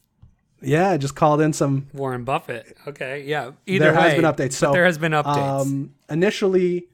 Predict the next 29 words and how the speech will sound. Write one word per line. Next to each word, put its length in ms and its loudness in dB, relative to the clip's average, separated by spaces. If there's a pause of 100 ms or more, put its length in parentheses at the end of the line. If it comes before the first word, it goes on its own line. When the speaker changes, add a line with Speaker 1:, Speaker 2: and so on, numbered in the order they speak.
(380)
Speaker 1:
uh, 260 -4
without, 240 -2
you 80 -2
know, 260 -6
basically, 440 -4
quote 280 -2
here, 360 -2
uh, 60 -6
"Without 220 -4
a 20 -6
clear 240 2
answer 260 -2
as 160 -2
to 60 -6
these 140 -6
questions 420 -12
raised, 280 -4
will 260 -2
Justin 360 -6
Sun 280 -6
be 140 -4
able 160 -4
to 120 -14
have 480 -6 (400)
his 240 -4
four 400 -4
million 420 0
dollar 300 -2
meal?" 440 -4